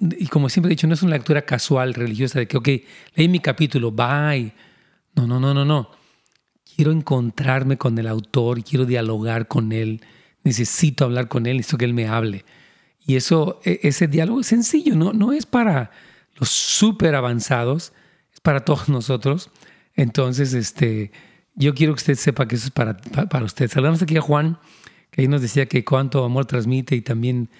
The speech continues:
que explica. Gracias, que he aprendido mucho. Juan, que Dios te bendiga. Un gusto tenerte aquí con, con nosotros y, y amén. E-, este amor del Padre, hermanos, es increíble. Bueno, quiero hablar de Pasión por Jesús, se los prometí antes. Eh, bueno, Pasión por Jesús es un evento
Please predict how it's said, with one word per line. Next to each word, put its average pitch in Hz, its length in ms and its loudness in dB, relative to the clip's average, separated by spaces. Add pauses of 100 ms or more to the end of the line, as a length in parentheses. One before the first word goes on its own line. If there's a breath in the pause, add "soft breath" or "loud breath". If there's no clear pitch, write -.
(160 soft breath)
que - 120 -8
explica. - 260 -2
Gracias, 131 340 0
que - 100 -2
he - 20 2
aprendido 123 340 -2
mucho. 120 340 0
Juan, 143 380 0
que 143 80 0
Dios 135 140 -2
te 151 100 2
bendiga. 135 480 0 (480 loud breath)
Un 135 140 2
gusto 135 280 0
tenerte 117 380 -2
aquí 127 320 0 (380 loud breath)
con, 131 240 0
con 123 160 2
nosotros 135 640 0
y, 120 260 -2 (500 loud breath)
y - 60 2
amén. 165 420 2
E-, - 200 -6
este 175 200 0
amor 170 200 2
del 165 160 0
Padre, 147 240 0
hermanos, 135 240 0
es 151 160 -2
increíble. 123 280 0
Bueno, 165 200 2
quiero 190 160 2
hablar 196 180 0
de 175 140 0
Pasión 156 280 0
por 160 120 2
Jesús, 127 340 -2 (320 loud breath)
se - 60 2
los 127 100 2
prometí 120 380 -2
antes. 135 320 0 (460 loud breath)
Eh, 135 200 4
bueno, 139 240 0
Pasión 151 240 2
por 208 120 2
Jesús 160 260 2
es 160 100 2
un 156 140 4
evento 139 580 0